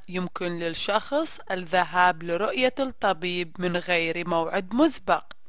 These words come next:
تركت شوشما العيادة وهي حائرة.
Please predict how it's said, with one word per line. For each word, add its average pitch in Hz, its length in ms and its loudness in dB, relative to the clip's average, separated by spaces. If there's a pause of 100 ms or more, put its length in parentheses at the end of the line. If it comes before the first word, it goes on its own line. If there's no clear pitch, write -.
(680)
تركت 175 440 2
شوشما 240 420 0
العيادة 208 760 4 (440)
وهي 175 340 4
حائرة. 180 600 6